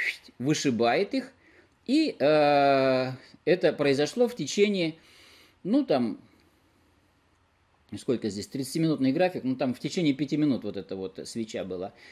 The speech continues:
И, э, тут же вернулся, э, как бы, м,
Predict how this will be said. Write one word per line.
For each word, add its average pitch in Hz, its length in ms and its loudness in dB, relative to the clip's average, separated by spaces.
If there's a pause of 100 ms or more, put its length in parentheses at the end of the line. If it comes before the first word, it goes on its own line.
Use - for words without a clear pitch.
(260)
И, 254 260 0
э, 123 540 2
тут 160 200 0
же 127 140 0
вернулся, 196 560 2
э, 143 480 0
как 131 220 -2
бы, 127 260 -4 (280)
м, 113 1120 -6